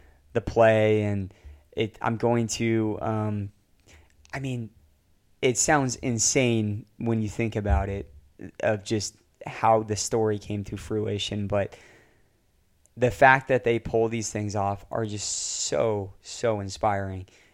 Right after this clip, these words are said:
And I feel the same thing in movies. I feel it in T V shows.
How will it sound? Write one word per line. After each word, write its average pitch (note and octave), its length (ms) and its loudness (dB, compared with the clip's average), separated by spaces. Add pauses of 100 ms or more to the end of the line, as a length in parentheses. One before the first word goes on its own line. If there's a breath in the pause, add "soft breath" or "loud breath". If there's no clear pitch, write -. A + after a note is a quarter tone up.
(160 soft breath)
And G#2 320 -4 (340)
I A#2+ 80 4
feel A#2+ 300 -2
the G#2+ 80 -6
same A2+ 280 -4
thing G2+ 260 -10
in G2 220 -8
movies. D3+ 840 -4
I G#2 120 -6
feel G#2 260 -6
it G2+ 60 -6
in G2 120 -8
T G#2 240 -12
V G#2+ 220 -4
shows. A#2 640 0